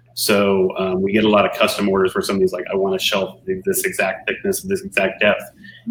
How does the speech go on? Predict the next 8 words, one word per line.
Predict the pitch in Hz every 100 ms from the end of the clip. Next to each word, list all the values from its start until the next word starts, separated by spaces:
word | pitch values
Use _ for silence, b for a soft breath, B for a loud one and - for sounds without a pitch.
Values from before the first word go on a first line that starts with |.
| 220
And | 202 196 - 190
we | 113
can, | 110 101 -
with | 107 -
the |
hardware | 107 123 113 110
we | 104
provide, | 104 98 101 101 95